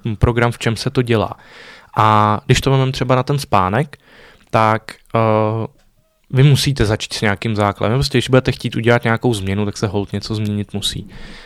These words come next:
A začnete od toho, že začnete chodit spát ve stejný den, nebudete pít kafe před tím spánkem a nebudete čumět hodinu na TikTok předtím, než si půjdete lehnout.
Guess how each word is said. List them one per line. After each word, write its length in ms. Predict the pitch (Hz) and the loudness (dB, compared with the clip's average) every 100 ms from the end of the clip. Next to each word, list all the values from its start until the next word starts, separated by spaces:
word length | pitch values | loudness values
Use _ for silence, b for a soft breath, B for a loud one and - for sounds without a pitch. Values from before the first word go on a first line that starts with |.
| B | B
A 80 | 98 | -2
začnete 400 | 113 - 143 131 | 0 2 2 2
od 140 | 104 | 0
toho, 140 | - 120 | -2 -2
že 100 | 113 | -2
začnete 340 | 110 127 120 | -4 -4 -6
chodit 300 | - 107 107 | -4 -4 -6
spát 360 | - 107 104 - | -2 0 0 -4
ve 100 | 104 | -10
stejný 400 | - 120 117 90 | -4 -4 -4 -2
den, 320 | 92 107 151 b b b | -2 -2 -4 b b b
nebudete 360 | - 117 117 127 | -4 0 2 0
pít 240 | 123 101 | -4 -8
kafe 460 | - 104 - 101 127 - | -4 -4 -2 -6 -6 -6
před 180 | - | -6
tím 180 | - 120 | -4 -6
spánkem 580 | - 117 117 117 127 135 - | -4 -2 -2 -2 -2 -2 -2
a 60 | |
nebudete 400 | 113 113 117 - | -2 0 -2 -2
čumět 360 | 120 117 110 110 | -4 -4 -2 -2
hodinu 340 | 104 110 113 | 0 -2 -2
na 100 | 107 | -2
TikTok 320 | 95 101 - 104 | -4 -6 -6 -4
předtím, 320 | - - 104 | -4 -4 -6
než 160 | 101 | -6
si 80 | - | -6
půjdete 320 | - 104 101 | -6 -4 -4
lehnout. 480 | 98 85 92 - - | -4 -4 -10 -14 -18